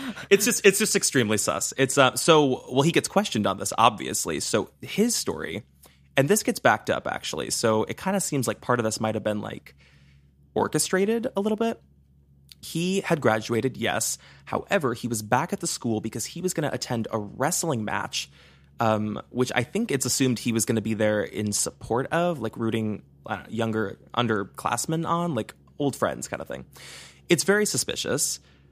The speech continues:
uh, that these are the only two students who fell under suspicion, and they both happen to be in the building <laughs> on the same day.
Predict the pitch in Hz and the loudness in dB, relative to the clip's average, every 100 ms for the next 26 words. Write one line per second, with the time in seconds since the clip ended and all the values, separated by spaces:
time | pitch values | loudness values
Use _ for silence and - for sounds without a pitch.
0 | - - - - 120 - 117 - - 113 | -20 -20 -20 -2 0 4 2 2 -6 -2
1 | 110 110 98 104 - 107 - - 107 113 | 0 2 0 -2 -2 -4 -4 -4 0 -2
2 | - 107 - 104 104 104 - 92 107 107 | 0 0 0 -2 -4 -4 -4 -2 -2 -2
3 | 107 101 107 - 104 - 104 - 104 101 | -2 -2 0 2 2 2 0 0 -4 -2
4 | 104 107 123 107 104 123 156 131 - 98 | -4 0 2 2 2 2 2 2 4 4
5 | 104 92 90 123 | 2 0 0 -2